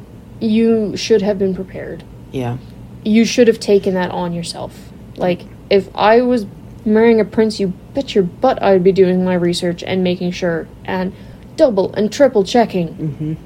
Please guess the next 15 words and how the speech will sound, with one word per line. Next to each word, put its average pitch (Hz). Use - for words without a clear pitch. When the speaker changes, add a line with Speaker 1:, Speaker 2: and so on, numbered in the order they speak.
Speaker 1:
what 226
my 208
expectations 196
were, 170
what 202
my 208
limitations 196
were 151
Speaker 2:
Yep. 151
Speaker 1:
before 185
I 180
actually 165
said 156
yes. -
Speaker 2:
Yep. -